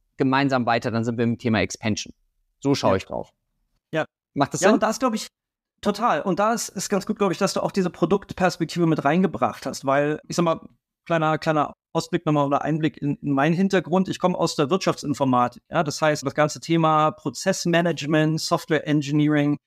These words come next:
Speaker 2: war ein großer Bestandteil so meiner, meiner initialen Reise, was mich dann auch aus diesem Bereich irgendwie zu Signavio damals geführt hat, was dafür gesorgt hat, dass wir auch gerade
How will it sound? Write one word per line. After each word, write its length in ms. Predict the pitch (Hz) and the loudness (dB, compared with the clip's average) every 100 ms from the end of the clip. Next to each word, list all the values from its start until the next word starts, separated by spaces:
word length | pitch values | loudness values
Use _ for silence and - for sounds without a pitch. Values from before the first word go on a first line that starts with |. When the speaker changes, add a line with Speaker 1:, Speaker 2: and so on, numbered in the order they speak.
| _ _ - | _ _ -6
Speaker 2:
war 460 | 123 135 135 131 | 0 2 2 0
ein 100 | 123 | -4
großer 280 | 117 143 143 | -2 -2 0
Bestandteil 560 | 131 - 131 143 147 131 | -2 0 0 2 0 -2
so 80 | |
meiner, 260 | 135 131 131 | 0 0 0
meiner 240 | 127 131 | 0 -2
initialen 540 | 135 139 - 127 139 165 | -4 -8 -2 2 2 2
Reise, 360 | 135 156 160 | 2 2 2
was 160 | 147 143 | -2 -2
mich 120 | 151 | -4
dann 280 | 135 131 127 | -2 -2 -2
auch 240 | 127 120 _ _ _ _ _ _ _ | -4 -6 _ _ _ _ _ _ _
aus 280 | - 175 - | -2 -2 0
diesem 240 | 151 143 | 2 2
Bereich 380 | 131 123 139 - | 2 2 0 0
irgendwie 180 | 139 131 | -4 -4
zu 120 | 135 | -2
Signavio 380 | 123 123 160 175 | 0 0 0 0
damals 320 | 160 170 - | 0 0 -4
geführt 320 | 160 165 160 | -6 -2 0
hat, 120 | 170 - _ _ _ _ _ | -2 -4 _ _ _ _ _
was 260 | 127 165 - | -2 -2 0
dafür 280 | 220 - 202 | 0 0 0
gesorgt 540 | 170 131 151 202 - | 0 2 0 0 0
hat, 200 | 170 143 | -2 0
dass 280 | 139 160 - | -2 0 -2
wir 200 | 175 - | -2 0
auch 260 | 156 - _ - | -2 -2 _ -20
gerade 500 | 117 135 151 202 170 | -6 0 2 2 0